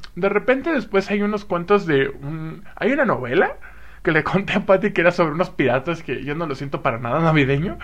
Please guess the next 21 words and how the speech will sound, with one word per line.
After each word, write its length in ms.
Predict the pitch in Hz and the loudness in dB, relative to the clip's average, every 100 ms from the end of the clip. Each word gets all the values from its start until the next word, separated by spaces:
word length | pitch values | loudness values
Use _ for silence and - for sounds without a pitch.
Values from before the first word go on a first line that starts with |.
| - - - | -14 -14 -6
Yo 100 | 208 | -4
creo 140 | 240 | -4
que 100 | 247 | -4
sí 100 | 226 | -4
es 60 | 208 | -2
más 180 | 202 202 | -2 -2
como 260 | 220 185 - | -4 -6 -4
para 280 | 131 - | -4 -4
que 120 | - 127 | -6 -8
te 240 | 131 139 | -2 0
reúnas 880 | 135 127 131 147 151 147 143 143 - | 0 -2 -2 -4 -4 -2 -2 -6 -10
en 200 | 117 117 | -8 -4
el 100 | 123 | -4
hogar 520 | 110 113 117 127 131 | -2 -2 -2 -4 -6
con 320 | 120 110 110 | -8 -8 -10
tu 80 | 120 | -12
familia 580 | 120 123 113 120 120 110 | -10 -6 -4 -4 -4 -4
y 80 | 110 | -4
ahí 120 | 107 | -4
les 180 | 113 - | -6 -8
cuentes 480 | 110 113 110 - | -10 -10 -12 -14